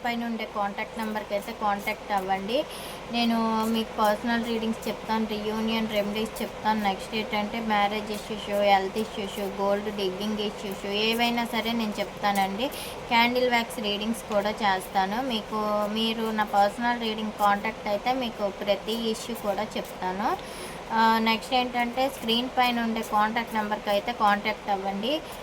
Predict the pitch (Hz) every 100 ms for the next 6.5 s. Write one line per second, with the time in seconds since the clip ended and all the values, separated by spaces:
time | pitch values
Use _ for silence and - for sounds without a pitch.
0 | - 247 254 254 240 - 277 262 254 247
1 | 254 247 254 240 233 226 220 240 240 240
2 | 247 226 220 226 233 226 220 240 226 -
3 | 220 214 233 233 233 220 208 - 214 202
4 | 196 214 240 226 226 262 254 240 226 220
5 | 220 208 202 220 202 226 208 208 208 196
6 | - 185 185 220 311